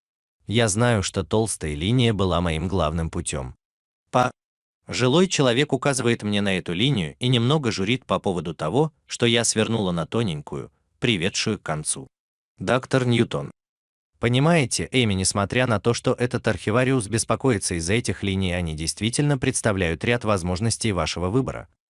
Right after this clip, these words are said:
С точки зрения кармы, мы все время от времени оказываемся на развилке и сворачиваем не на ту дорогу. Субъект.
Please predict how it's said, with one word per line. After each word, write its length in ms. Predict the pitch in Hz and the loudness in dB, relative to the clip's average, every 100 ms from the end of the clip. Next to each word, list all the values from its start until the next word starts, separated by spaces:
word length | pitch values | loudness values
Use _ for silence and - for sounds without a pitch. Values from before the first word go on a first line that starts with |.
| _ _ _ _ | _ _ _ _
С 100 | - | -2
точки 380 | 156 156 - 117 | 0 0 0 -2
зрения 440 | 117 117 87 78 | 2 2 2 -4
кармы, 460 | - 123 139 78 - _ | -2 -2 0 -6 -10 _
мы 160 | 120 165 | 2 4
все 220 | - 151 | 4 2
время 300 | 131 139 110 | 2 2 0
от 100 | 90 | -2
времени 340 | 98 131 131 | 0 2 2
оказываемся 760 | 107 95 110 113 120 110 95 95 | 2 0 -2 0 2 2 2 0
на 100 | 82 | -2
развилке 500 | 82 78 98 120 - | -2 -2 -2 -2 -4
и 160 | 90 123 | -4 -2
сворачиваем 720 | - 95 85 90 110 107 107 | 0 0 0 0 2 2 2
не 120 | 98 | 0
на 140 | 87 | -2
ту 140 | 80 78 | -4 -2
дорогу. 440 | 87 82 73 65 _ _ _ _ _ | -2 -2 -4 -12 _ _ _ _ _
Субъект. 600 | - - 202 190 131 - | -2 0 2 2 0 0